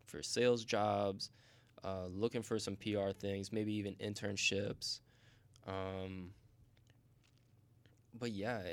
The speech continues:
I, I didn't have a ton of interviews. Not a lot of people called back. And when I did have a call back for an interview, that was, that was my first job out of college. So I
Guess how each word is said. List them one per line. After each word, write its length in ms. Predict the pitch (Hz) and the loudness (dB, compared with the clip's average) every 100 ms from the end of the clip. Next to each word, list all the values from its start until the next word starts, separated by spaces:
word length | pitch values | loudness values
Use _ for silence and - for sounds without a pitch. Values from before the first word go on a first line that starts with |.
| - - | -6 -8
I, 40 | 107 | -2
I 40 | |
didn't 180 | 120 107 | -2 0
have 180 | 135 131 | -2 -2
a 40 | |
ton 220 | - 117 | 0 0
of 120 | 127 | 2
interviews. 640 | 110 98 92 95 139 - - - - - _ - - - - | 4 2 0 -4 -6 -10 -12 -20 -20 -20 _ -20 -20 -20 -6
Not 240 | 107 104 | 2 4
a 40 | 107 | 6
lot 180 | 107 107 | 6 4
of 80 | |
people 220 | 104 107 101 | 0 -2 0
called 240 | 98 104 | 0 0
back. 380 | 80 78 107 - - - - _ - - - | -2 -6 -8 -12 -20 -20 -20 _ -20 -20 -4
And 640 | 95 95 95 95 92 92 95 - - - - - - - - - | 0 2 2 0 -2 -6 -10 -18 -20 -20 -20 -20 -20 -20 -20 -12
when 300 | 104 110 101 | -2 0 0
I 120 | 95 | -2
did 320 | 95 113 151 | -4 4 4
have 160 | 147 110 | 4 2
a 60 | 90 | 0
call 240 | 95 92 | 0 -2
back 300 | 85 85 - | -2 -6 -6
for 120 | 101 | -4
an 80 | 90 | -2
interview, 520 | - 139 107 90 90 98 - - - - - - - | 2 2 2 -2 -6 -10 -16 -20 -20 -20 -20 -20 -2
that 180 | 104 101 | 2 2
was, 300 | 98 - - _ _ - | 0 -4 -8 _ _ -6
that 180 | 107 104 | 4 4
was 120 | 98 | 4
my 140 | 95 95 | -2 -4
first 320 | - 101 - | -2 -2 0
job 260 | - 98 71 - - - - | 0 0 -4 -16 -20 -20 -6
out 80 | 95 | -6
of 80 | - | -4
college. 480 | 90 85 65 - - - - - - - - | -4 -4 -6 -16 -18 -20 -20 -20 -20 -20 -8
So 300 | - - 101 | -4 2 6
I 160 | 98 | 6